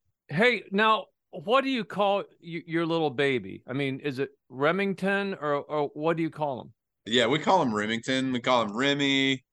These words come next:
Speaker 2: Rim Dog Millionaire. You know, we got a bunch of nicknames.
Speaker 1: <laughs> Oh, yeah,
Speaker 2: Some
Speaker 1: yeah.
Speaker 2: nicknames for him, yeah. I'm a
Speaker 1: Yeah,
Speaker 2: nickname
Speaker 1: one,
Speaker 2: guy.
Speaker 1: one of my grandbabies. Oh, me too. It's like, uh,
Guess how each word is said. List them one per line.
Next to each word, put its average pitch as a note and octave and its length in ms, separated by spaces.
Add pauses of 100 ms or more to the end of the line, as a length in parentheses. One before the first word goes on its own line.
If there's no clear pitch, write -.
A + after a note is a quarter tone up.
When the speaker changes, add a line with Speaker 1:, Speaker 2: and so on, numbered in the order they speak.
(360)
Speaker 2:
Rim A#2+ 240
Dog A2 240
Millionaire. B2 880 (180)
You B2 80
know, G#2+ 140
we C3 60
got D3+ 140
a A2 100
bunch F#2+ 220
of F2+ 80
nicknames. E2+ 800
Speaker 1:
<laughs> - 40 (160)
Oh, D3 140
yeah, B2 300
Speaker 2:
Some A2 100
Speaker 1:
yeah. A2+ 80
Speaker 2:
nicknames E2 460
for D#2+ 180
him, D2+ 100
yeah. D#2 180 (280)
I'm A#2+ 100
a D3 60
Speaker 1:
Yeah, C3+ 60
Speaker 2:
nickname A#2+ 120
Speaker 1:
one, D3+ 140 (160)
Speaker 2:
guy. D#2+ 220 (460)
Speaker 1:
one E3+ 200
of F3 60
my D#3+ 180
grandbabies. C3 680
Oh, D3+ 120
me C#3 200
too. G2+ 320 (240)
It's A2 180
like, A#2+ 400
uh, G#2+ 440